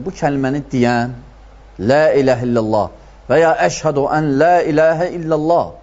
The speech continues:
Bu kəlməni deyən bəyan eləyir ki, "Mən Allahdan başqa heç kəsə ibadət eləməyəcəm."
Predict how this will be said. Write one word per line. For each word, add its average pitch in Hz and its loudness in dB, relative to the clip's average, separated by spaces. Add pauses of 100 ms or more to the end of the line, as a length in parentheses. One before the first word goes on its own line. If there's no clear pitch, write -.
(1700)
Bu 220 0
kəlməni 202 0
deyən 185 0 (460)
bəyan 185 2
eləyir 170 2
ki, 143 -4 (1080)
"Mən 185 0
Allahdan 156 -2
başqa 151 -2
heç 170 0
kəsə 139 -4 (120)
ibadət 131 0
eləməyəcəm." 92 -6